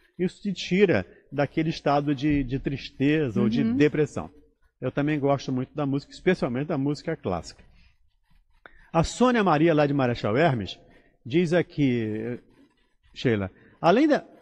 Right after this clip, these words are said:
Speaker 1: além da minha vizinha estar muito doente, para piorar a situação, o marido dela desencarnou essa semana. E ela está muito triste. Então eu peço a você", diz ela, pede aqui, "que você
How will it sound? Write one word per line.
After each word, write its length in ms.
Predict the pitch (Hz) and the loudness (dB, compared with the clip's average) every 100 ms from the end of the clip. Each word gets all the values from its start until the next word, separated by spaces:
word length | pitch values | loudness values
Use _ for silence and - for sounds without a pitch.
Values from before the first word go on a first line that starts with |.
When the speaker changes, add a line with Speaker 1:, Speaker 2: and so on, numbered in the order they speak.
| - | -6
Speaker 1:
além 340 | 190 196 269 294 | 0 2 4 4
da 100 | 233 | 2
minha 180 | 214 | 0
vizinha 420 | 185 185 123 127 127 | -2 -2 -2 -2 -2
estar 280 | - 156 | -4 -4
muito 380 | 123 151 262 254 | -2 0 2 0
doente, 520 | 156 123 208 - - - _ _ _ _ _ _ _ | 0 0 0 -4 -12 -20 _ _ _ _ _ _ _
para 240 | 156 151 151 | -2 0 0
piorar 520 | 185 156 131 180 185 | 2 2 4 2 0
a 40 | |
situação, 560 | 139 135 107 - 214 208 _ - - | -4 -4 -4 -2 -2 -2 _ -20 -8
o 80 | 143 | -2
marido 260 | 170 160 185 | 0 2 2
dela 280 | 160 175 190 | 2 2 2
desencarnou 760 | 165 196 208 156 143 156 196 - - | 0 -2 -2 -2 0 0 -2 -8 -4
essa 280 | 180 233 208 | 0 0 -2
semana. 480 | - 139 95 82 90 _ _ _ _ _ 151 | -2 -2 -2 -8 -16 _ _ _ _ _ -2
E 120 | 196 | 0
ela 100 | 254 | 2
está 280 | - - 226 | -2 -2 -2
muito 260 | 233 254 | 0 -2
triste. 640 | 226 - 180 180 - - - _ - _ - | -4 -2 0 -2 -8 -16 -18 _ -20 _ -4
Então 140 | 285 | 0
eu 60 | 330 | 2
peço 360 | - 226 240 | 4 4 4
a 40 | 220 | 4
você", 500 | 185 160 - 240 254 - - - | 4 2 2 2 0 -6 -10 0
diz 240 | 110 101 | 0 2
ela, 280 | 107 98 85 - - | 2 0 -2 -10 -6
pede 180 | 117 113 | -4 -4
aqui, 220 | - 90 _ _ - _ | -8 -14 _ _ -20 _
"que 100 | 240 | -2
você 640 | 233 - 240 269 233 180 | 0 2 4 4 4 0